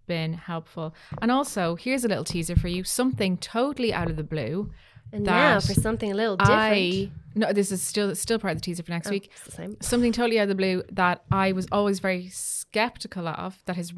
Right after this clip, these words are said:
Speaker 1: really helped is hypnosis.
Speaker 2: Oh, really?
Speaker 1: Mm, so I can't wait to tell you about that next
Speaker 2: I
Speaker 1: week on Before Brunch.
Speaker 2: <laughs> She is the queen of teasers.
Speaker 1: There you go. Get it
Speaker 2: Just
Speaker 1: wherever you
Speaker 2: learning
Speaker 1: get your
Speaker 2: from
Speaker 1: podcasts.
Speaker 2: the, the love life.
Speaker 1: <laughs> Knowing us now, we'd be like, "We're on holidays again, guys."
Speaker 2: Yeah.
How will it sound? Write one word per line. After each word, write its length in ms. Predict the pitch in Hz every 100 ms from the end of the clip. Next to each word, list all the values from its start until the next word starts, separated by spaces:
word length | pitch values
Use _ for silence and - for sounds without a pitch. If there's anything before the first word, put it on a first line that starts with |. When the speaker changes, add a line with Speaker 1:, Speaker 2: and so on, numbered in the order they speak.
| 180
Speaker 1:
really 260 | 254 269
helped 440 | 185 160 196 - - _ _ _ _ - -
is 440 | 208 202 196 - -
hypnosis. 920 | - 226 214 233 254 - - - - _ _ _ _ _ 233
Speaker 2:
Oh, 120 | 240
really? 640 | 208 240 370 427 165 -
Speaker 1:
Mm, 380 | 214 208 185 131 -
so 160 | - 185
I 20 |
can't 160 | 185
wait 80 | 131
to 60 | -
tell 100 | 214
you 60 |
about 160 | 233 254
that 240 | 320 226 - -
next 220 | 190 208
Speaker 2:
I 40 | 208
Speaker 1:
week 120 | 254 240
on 100 | 240
Before 240 | - 269
Brunch. 320 | 247 185 - -
Speaker 2:
<laughs> 40 | - - - -
She 180 | -
is 180 | 285 254
the 100 | -
queen 300 | 208 254 226
of 80 | 277
teasers. 560 | 294 339 539 202 185 170
Speaker 1:
There 100 | 214
you 80 |
go. 160 | 226 196 170 -
Get 140 | 208
it 40 | 202
Speaker 2:
Just 20 | 226
Speaker 1:
wherever 100 | 214
you 60 |
Speaker 2:
learning 140 | 226 214
Speaker 1:
get 80 | 220
your 160 | 247
Speaker 2:
from 20 |
Speaker 1:
podcasts. 420 | 277 302 302 269 -
Speaker 2:
the, 80 | 302
the 80 | 294
love 200 | 359 392
life. 260 | 349 247 - 523
Speaker 1:
<laughs> 160 | -
Knowing 360 | 226 226 220 196
us 240 | 202 208
now, 180 | 214 175
we'd 120 | 185
be 80 | 180
like, 240 | 175 175 202
"We're 60 |
on 100 | 220
holidays 400 | 233 240 226 202
again, 200 | 196 196
guys." 240 | 196 190 220
Speaker 2:
Yeah. 220 | 330